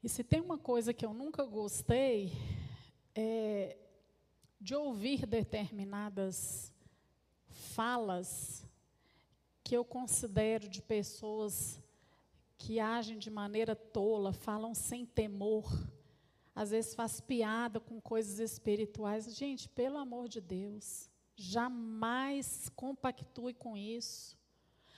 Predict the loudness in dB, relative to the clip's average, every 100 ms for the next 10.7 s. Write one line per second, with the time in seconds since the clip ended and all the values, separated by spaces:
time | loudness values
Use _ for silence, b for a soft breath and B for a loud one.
0 | B 0 2 4 0 4 6 6 2 -2
1 | -2 2 4 4 4 2 0 -2 -2 -2
2 | 0 2 0 -2 0 0 0 -4 -4 2
3 | 4 4 4 4 6 6 2 -4 4 4
4 | 6 -2 4 6 6 4 2 2 2 2
5 | 0 -2 0 0 2 2 4 2 2 0
6 | 0 -4 -6 0 2 4 2 -2 -12 -16
7 | -4 -2 0 0 0 -2 -4 -2 -4 -6
8 | -12 _ _ _ _ _ _ _ _ _
9 | b b b -10 4 4 6 4 4 0
10 | -2 -2 -2 -2 -4 -8 -8